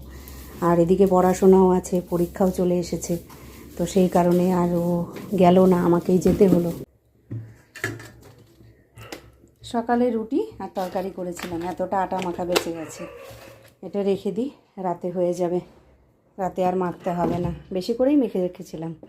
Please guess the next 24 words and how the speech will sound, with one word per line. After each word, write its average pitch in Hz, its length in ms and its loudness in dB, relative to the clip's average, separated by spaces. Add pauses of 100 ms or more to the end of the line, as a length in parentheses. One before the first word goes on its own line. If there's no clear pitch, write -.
(380)
এদিকে 202 340 0
কারেন্ট 185 400 0
চলে 165 220 -4
গেছে। 160 300 -6 (3500)
বাসি 175 440 -4
ডাল 196 280 -2
শুকিয়ে 196 440 -2
খেতে 190 300 -4
আমার 170 280 0
খুব 190 180 -10
ভালো 147 260 -6
লাগে, 151 280 -8
একদম 165 360 -4
শুকিয়ে 196 420 -4
যাবে 196 260 -4
যখন, 190 340 -4 (480)
তখন 170 240 -4
সেটা 190 240 -6
কাঁচা 185 320 -6
তেল, 175 360 -2
পেঁয়াজ, 180 260 -2
লঙ্কা 170 320 -4
দিয়ে 175 240 -4
মেখে 170 420 -4